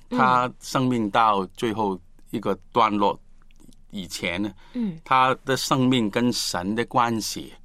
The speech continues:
Speaker 2: 因为经文记载他在床头上扶着长-，杖头来敬拜神。
Speaker 1: 嗯。
Speaker 2: 哇，一个一生在抓，一生满有劳苦、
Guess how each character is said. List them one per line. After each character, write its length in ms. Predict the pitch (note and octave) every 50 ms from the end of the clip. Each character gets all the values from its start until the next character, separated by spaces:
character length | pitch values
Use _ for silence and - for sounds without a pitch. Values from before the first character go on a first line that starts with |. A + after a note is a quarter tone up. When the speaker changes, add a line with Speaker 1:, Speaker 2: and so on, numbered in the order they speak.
| - - - - - - - - -
Speaker 2:
因 100 | C#3+ C3
为 100 | A#2+ G#2
经 500 | - C#3+ C3+ C3+ C3+ C3+ C3+ C#3+ G2 - - - - -
文 260 | - G#2+ A2 A#2+ A#2+
记 160 | - D3 B2
载 260 | G2 G2+ F2 E2+ F2 -
他 300 | - A#2+ A#2 A#2 A#2 A#2 - - - - - - - - - - - - - - - - - - - - - - - - - - - -
在 220 | - D3+ C3+ A#2+ G2+
床 520 | - - - - F#2 F2 F2 F#2+ G#2+ B2
头 200 | B2 A#2 G#2+ A2
上 340 | G#2 - C3+ A2+ G2 - - - - -
扶 300 | - - - - G#2 A#2
着 140 | A#2+ C3+ B2+
长-， 360 | - - - E2+ E2+ G2 A#2+ - - -
杖 280 | - D3+ C3 A#2 G#2
头 200 | G2 - F#2+ G2+
来 180 | G2+ G2 F#2 G#2 G#2 - -
敬 440 | - D#3 D3 C#3 A#2+ A2 G#2 G2+ F#2+ -
拜 300 | - A2+ G#2+ F#2 F2+ F2
神。 340 | - - - - D#2 D#2+ D#2+ - - - - - - - -
Speaker 1:
嗯。 140 | - C#4 C#4+
Speaker 2:
哇， 140 | - C3+ A#2+
一 100 | - D#3
个 260 | C3 C3 B2 A#2 A#2 -
一 80 | D#3+ C#3+
生 300 | - - D3 C#3 C#3 B2+
在 200 | - C#3+ B2+ A2+
抓， 520 | - - D3+ C#3 B2+ C#3 C#3 C#3 C#3+ - - - - - - - - - - - - - -
一 140 | - D3 C#3+
生 580 | C#3+ - - - D3+ C#3 C#3+ C#3 C#3+ C#3+ - - - - - - - - - - -
满 240 | - A2 G#2 A2+ D3
有 140 | D3 G#2+ G2
劳 400 | F#2+ F#2 E2 D#2+ F2+ A2 C3+ D3
苦、 480 | - - - G2+ F#2 E2+ D#2+ - -